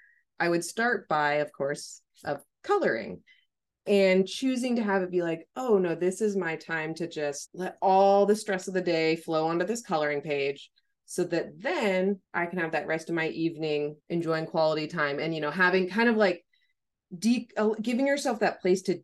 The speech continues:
decompress from the stress, to complete the stress cycle. 'Cause for me, once I learned a bit more about the stress cycle and how you need to complete it and all these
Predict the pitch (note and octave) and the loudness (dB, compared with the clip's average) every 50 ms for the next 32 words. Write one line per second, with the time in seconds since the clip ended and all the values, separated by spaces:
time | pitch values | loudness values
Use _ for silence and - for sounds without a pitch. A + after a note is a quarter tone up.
0 | _ - F#3+ G3+ G#3 G#3 - G3+ G3+ F3 - - D3 D3+ D#3+ - - A#3 A#3 B3 | _ 2 2 2 2 2 0 -2 -2 -2 -4 -6 -6 -6 -6 -8 -8 -8 -6 -6
1 | B3+ C4 - - C#4 C4 C4 C4+ - - B3 A3 - - F#3+ F3+ F3+ - - - | -6 -8 -6 -4 -4 -2 -2 -4 -4 -4 -6 -6 -2 -2 -2 -2 -2 -4 -6 -4
2 | F#3 G3 G#3 - - B3 A#3+ A#3 - C4 B3+ B3+ B3+ - - C4 B3+ C4 C4 C#4 | -4 -4 -4 -4 -6 -6 -6 -6 -6 -6 -6 -6 -6 -6 -6 -6 -6 -6 -6 -6
3 | C4+ C#4 C#4 C4+ - _ - - - _ _ _ _ - G#3 G3 - - G3+ G3+ | -6 -6 -8 -10 -16 _ -20 -20 -20 _ _ _ _ 0 0 0 2 4 4 6
4 | G3+ G3+ G#3 G#3 G3+ F#3+ F3+ F3+ F#3 F#3+ F#3+ A#3 A3 G3 F3+ F3+ F3 F3 F3 E3+ | 8 8 8 8 8 6 4 2 0 0 0 -2 -4 -4 -2 -2 -2 -2 -4 -4
5 | E3+ - D#3+ D#3+ - D#3 D3 - D#3+ D#3+ D#3+ D#3 D3+ D3+ D#3 D#3 D3+ D3 - - | -4 -6 -6 -4 -4 -4 -4 -4 -4 -4 -2 -2 -2 -2 -2 -2 -2 -2 -4 -6
6 | D3 - D3 C#3 C#3+ C#3+ C#3+ C#3+ C#3 C#3 - _ _ _ _ _ _ _ _ _ | -6 -4 -2 0 0 0 0 -2 -4 -6 -8 _ _ _ _ _ _ _ _ _
7 | - G3 - - - F#3 F#3 - - F3+ E3+ E3 E3+ E3 D3+ C#3+ D3 D3+ D3+ C#3+ | -18 -16 -12 -8 -8 -8 -6 -4 -4 -4 -4 -2 -4 -4 -4 -4 -4 -4 -4 -2
8 | C#3 C#3+ D3 D#3+ E3 G3 F3 D#3+ D#3+ D3 G3 F3+ - E3 D3 - - D4 C4+ B3+ | -2 0 -2 0 2 2 2 2 0 -2 -4 -6 -8 -12 -10 -8 -6 -4 -4 -2
9 | B3+ B3 A#3+ - - D#3+ D#3 D3+ D#3 D3+ D3+ C#3+ C#3 - | 0 0 0 0 0 0 -2 -2 -2 -2 -4 -8 -10 -12